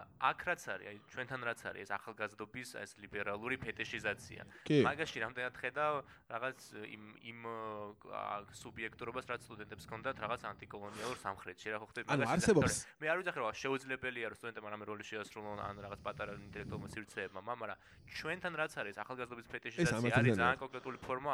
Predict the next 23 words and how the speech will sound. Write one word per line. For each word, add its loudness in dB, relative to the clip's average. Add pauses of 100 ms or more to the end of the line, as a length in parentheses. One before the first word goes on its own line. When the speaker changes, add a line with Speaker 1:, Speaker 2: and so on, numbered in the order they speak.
Speaker 1:
არის -6
და 0 (380)
აშკარად -2
ძალიან 0
პრობლემური -4
Speaker 2:
კი, 6
კი, 0
Speaker 1:
ფორმა -4
Speaker 2:
კი. -4
Speaker 1:
არის, -6
რა. -2
Speaker 2:
არსებობს, 10
იცი, 2
როგორი 6
რაღაცა 2
არსებობს, 8
ჩემი 4
აზრით, 6
ანუ 4
ორ 12
რაღაცას 12
გავაცალკევებდი, 6
რა, 0